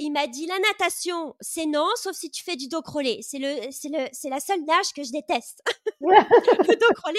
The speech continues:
Speaker 1: j'aime pas être sur le dos. Il m'a dit : « C'est dos crawlé. » Et
Speaker 2: Ouais.
Speaker 1: après, il m'a dit : « Sinon, t'as le pilate ou le pilates, comme on dit ici. » Et là, moi, j'ai fait : « Ah non, heu, ou yo-, le yoga. » J'ai fait : « C'est quoi ces conneries, heu, va faire du yoga, là, heu, non. » À l'époque, heu, c'était non, là, le yoga.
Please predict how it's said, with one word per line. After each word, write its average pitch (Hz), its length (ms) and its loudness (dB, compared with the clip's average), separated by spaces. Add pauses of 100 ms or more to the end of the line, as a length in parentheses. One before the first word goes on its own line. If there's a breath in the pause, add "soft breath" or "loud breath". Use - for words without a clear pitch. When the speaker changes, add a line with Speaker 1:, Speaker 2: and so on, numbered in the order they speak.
(160)
Speaker 1:
j'aime 370 180 -6
pas 415 140 0
être - 80 -8
sur 320 160 -8
le 311 140 -6
dos. 320 120 -4 (200)
Il 349 60 -6
m'a 269 100 -4
dit : « 302 180 -10
C'est 349 100 -8
dos 311 120 -6
crawlé. » 269 260 -6 (580 loud breath)
Et 359 100 4
Speaker 2:
Ouais. 415 140 4
Speaker 1:
après, - 240 -8
il 370 40 -4
m'a 311 120 -4
dit : « 339 160 -10
Sinon, 320 320 -8
t'as 320 120 -6
le 254 60 -10
pilate 220 460 -10
ou 277 160 -8
le 262 140 -8
pilates, 269 360 -8 (220)
comme 254 160 -12
on 226 80 -10
dit 226 140 -12
ici. » 349 260 -6 (580 soft breath)
Et 208 40 -12
là, 320 120 -2
moi, 320 80 -4
j'ai 254 120 -6
fait : « 247 120 -8
Ah 254 60 -4
non, 339 260 0
heu, 196 440 -6
ou 302 120 -2
yo-, 320 160 -2
le 311 180 -2
yoga. » 302 380 -2
J'ai 214 80 -12
fait : « 220 120 -14
C'est 240 100 -12
quoi 294 120 -6
ces - 140 -14
conneries, 254 500 -8
heu, 190 460 -10 (300)
va 214 80 -10
faire 240 200 -12
du 190 100 -16
yoga, 240 360 -8
là, 226 440 -4
heu, - 20 -8
non. » 320 160 4 (240 soft breath)
À 247 100 -6
l'époque, 349 420 0
heu, 262 220 -2
c'était 311 220 -8
non, 277 180 0
là, 202 140 -6
le 202 120 -10
yoga. 220 340 -2